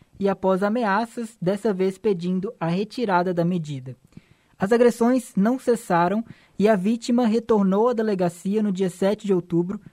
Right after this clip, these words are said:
mas o dia seguinte acabou sendo assassinada.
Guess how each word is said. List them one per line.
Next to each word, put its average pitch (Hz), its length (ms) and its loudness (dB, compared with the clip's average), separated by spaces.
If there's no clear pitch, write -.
mas 190 200 -2
o 208 40 0
dia 208 200 -2
seguinte 196 520 -2
acabou 214 360 -2
sendo 175 360 -2
assassinada. 156 680 -8